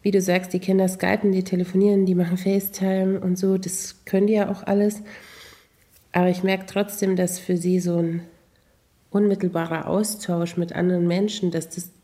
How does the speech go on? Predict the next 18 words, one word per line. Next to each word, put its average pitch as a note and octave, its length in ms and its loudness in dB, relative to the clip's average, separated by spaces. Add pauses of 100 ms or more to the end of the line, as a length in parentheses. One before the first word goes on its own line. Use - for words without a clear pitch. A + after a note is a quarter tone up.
(140)
dass E3 160 -2
die F3 100 -2
das E3 260 -8
richtig F3 340 -4
wie F3 100 0
vergessen. D#3+ 680 -2 (1300)
Also E3+ 140 -2
es - 80 -4
gibt G#3+ 180 2
nur A3 140 6
noch A#3 140 2
uns. G3+ 480 2 (440)
Für - 220 -2
alle G3+ 400 4
Anfragen, G3 480 2
für F#3+ 140 -2
alle F#3+ 260 2
Wünsche, G3 680 2